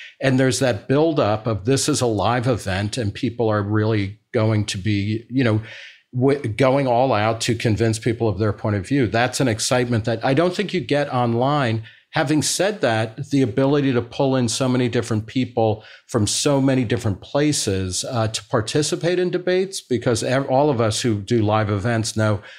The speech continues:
the hardest thing is figuring out logistics of getting the people you want in, you know, into the tiny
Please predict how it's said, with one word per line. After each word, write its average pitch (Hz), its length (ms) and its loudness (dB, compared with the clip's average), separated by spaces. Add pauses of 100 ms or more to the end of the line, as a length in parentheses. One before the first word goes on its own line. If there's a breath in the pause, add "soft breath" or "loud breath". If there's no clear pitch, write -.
(120)
the 120 100 0
hardest 139 460 0
thing 123 220 0
is 110 160 -2
figuring 104 340 0
out 110 180 0
logistics 110 680 -2
of 98 100 -6
getting 107 280 0
the 104 60 -2
people 113 380 -4
you 110 140 0
want 104 480 -2
in, 113 240 0
you 107 80 4
know, 98 100 0
into 101 220 -4
the 104 120 -2
tiny 107 520 -2